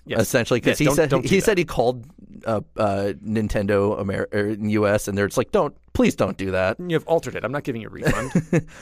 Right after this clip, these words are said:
Speaker 2: <laughs> But Mew can be obtained through a handful of bugs or a Game Shark. Game Freak credits the mystery and allure around Mew's existence in the game for driving sales of the game itself.
Speaker 1: I can say that a hundred percent,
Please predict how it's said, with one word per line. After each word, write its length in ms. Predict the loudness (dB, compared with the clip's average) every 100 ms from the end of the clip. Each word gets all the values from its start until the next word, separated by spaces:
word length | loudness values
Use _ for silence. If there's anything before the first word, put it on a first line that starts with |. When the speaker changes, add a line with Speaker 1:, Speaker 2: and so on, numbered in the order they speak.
| -20
Speaker 2:
<laughs> 220 | -14 2
But 300 | 4 4 2
Mew 280 | 0 2 2
can 320 | 0 0 2
be 120 | 2
obtained 440 | 0 0 0 0 0
through 140 | 0
a 60 | 0
handful 400 | -4 -4 -2 -2
of 160 | 0
bugs 340 | 0 0 -2 -2
or 180 | 0
a 60 | 0
Game 380 | -2 -4 -4 -4
Shark. 400 | -4 -6 -10 -16 -20 -20 -2
Game 240 | 2 2
Freak 300 | 0 -2 -4
credits 480 | -4 -2 0 0 -2
the 80 | -4
mystery 420 | -2 -2 -2 0
and 80 | 0
allure 520 | 0 0 2 2 0 2
around 640 | 2 2 2 2 0 -4 -4
Mew's 300 | 0 0 0
existence 640 | -2 0 0 0 -2 -2
in 80 | -4
the 60 | -2
game 400 | 0 0 0 -2
for 140 | -2
driving 420 | 0 2 2 0
sales 440 | -4 -4 -4 -2 -2
of 100 | -4
the 100 | -4
game 240 | -6 -8
itself. 460 | -10 -12 -10 -8 -4
Speaker 1:
I 100 | -2
can 80 | 0
say 100 | 0
that 80 | 0
a 60 | -2
hundred 240 | -4 -4
percent, 480 | -4 -8 -4 -4